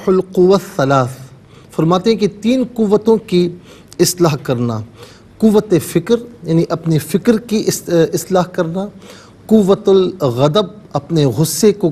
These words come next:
قابو میں رکھنا، قوت الشہوہ یعنی، آ، خواہشات کی بے دریغ جو تکمیل ہے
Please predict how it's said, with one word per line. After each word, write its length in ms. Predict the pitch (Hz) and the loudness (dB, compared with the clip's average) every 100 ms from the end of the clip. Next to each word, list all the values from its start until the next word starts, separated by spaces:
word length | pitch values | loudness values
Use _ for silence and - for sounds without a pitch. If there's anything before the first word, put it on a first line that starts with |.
| - | 0
قابو 280 | 151 151 202 | 2 2 4
میں 140 | 202 | 2
رکھنا، 340 | 175 - 190 202 - - - - - | 0 -4 -6 -8 -14 -20 -20 -20 -6
قوت 300 | 214 196 196 196 | 0 2 2 2
الشہوہ 580 | - - 202 131 123 110 - - - | -2 0 0 -2 -6 -8 -12 -18 -8
یعنی، 400 | 151 156 175 160 - - - - | 0 2 2 0 -4 -18 -18 -4
آ، 120 | 147 | -2
خواہشات 800 | 143 - 151 139 - 180 208 - | -2 0 0 0 0 2 0 -2
کی 300 | 202 190 165 127 | -2 0 0 -2
بے 260 | 120 156 | 0 2
دریغ 440 | 170 143 170 196 160 139 | 4 4 4 2 -2 -4
جو 280 | 170 160 156 - | 0 0 -2 -4
تکمیل 480 | 165 - 156 190 202 | -6 -4 0 2 0
ہے 260 | 131 123 | 0 -4